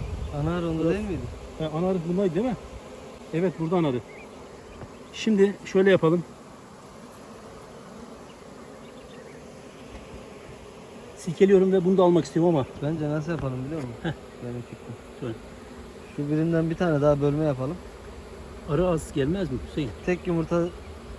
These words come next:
Speaker 1: tek yumurtalı kalsın burada. Yani ikisini alalım.
Speaker 2: Arı?
Speaker 1: Arı gelecek zaten, buna çok gelecek. Gelmez mi?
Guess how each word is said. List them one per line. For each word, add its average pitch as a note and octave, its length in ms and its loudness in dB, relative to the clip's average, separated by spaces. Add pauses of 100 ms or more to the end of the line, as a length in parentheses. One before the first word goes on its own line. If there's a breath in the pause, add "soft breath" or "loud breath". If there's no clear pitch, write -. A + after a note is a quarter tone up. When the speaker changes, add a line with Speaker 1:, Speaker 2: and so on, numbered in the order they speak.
(100)
Speaker 1:
tek F3 200 2
yumurtalı E3 420 2
kalsın C3 400 0
burada. C#3+ 240 -6 (1000)
Yani C#3+ 260 2
ikisini D3 280 -2
alalım. C3 280 2 (680)
Speaker 2:
Arı? G3 280 6 (840)
Speaker 1:
Arı C3 140 -2
gelecek C#3+ 400 2
zaten, F#3+ 300 -4
buna F3+ 100 -4
çok - 220 -12
gelecek. E3+ 260 -8 (1200)
Gelmez E3+ 340 0
mi? C#3 80 -4